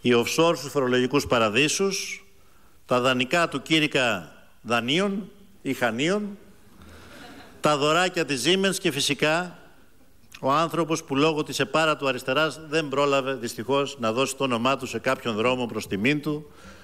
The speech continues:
αυτός που θα έπρεπε να είχαμε άλλους δέκα σαν κι αυτόν, ο κύριος Παπασταύρου, που καταγγέλει την πολιτική του δίωξη. Η Νέα Δημοκρατία, λοιπόν, έχει σοβαρό πρόβλημα που η χώρα βγαίνει από τα μνημόνια.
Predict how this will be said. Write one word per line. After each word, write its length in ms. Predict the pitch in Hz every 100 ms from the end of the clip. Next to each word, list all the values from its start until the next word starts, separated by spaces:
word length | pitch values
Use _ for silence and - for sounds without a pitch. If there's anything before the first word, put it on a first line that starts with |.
| -
αυτός 440 | - 113 - 151 -
που 100 | 123
θα 100 | 131
έπρεπε 280 | 135 123 123
να 100 | 135
είχαμε 260 | 120 127
άλλους 240 | 131 113 107
δέκα 260 | 147 120
σαν 180 | 107 117
κι 80 | 104
αυτόν, 260 | 98 135
ο 40 | 127
κύριος 240 | 135 143
Παπασταύρου, 720 | 127 110 101 131 135 143 156 156 - - - - - - -
που 100 | 131
καταγγέλει 880 | 135 131 117 113 139 139 139 135 139 - - - -
την 140 | 131
πολιτική 380 | 120 117 113 123
του 120 | 117
δίωξη. 440 | 104 95 82 - - - - - - - - - - - - - - - - - - - -
Η 40 |
Νέα 200 | 151 240
Δημοκρατία, 500 | 240 202 170 147 156
λοιπόν, 420 | 135 107 104 85 - - - - - - - - - - - - - - - -
έχει 200 | 170 185
σοβαρό 540 | - 180 156 143 208
πρόβλημα 600 | 196 165 147 117 95 73 - - - - - - - - - - - - - - - - - -
που 120 | -
η 60 | 127
χώρα 340 | 127 156 143
βγαίνει 300 | 120 127 135
από 100 | 131
τα 120 | 113 110
μνημόνια. 540 | 104 101 90 71 -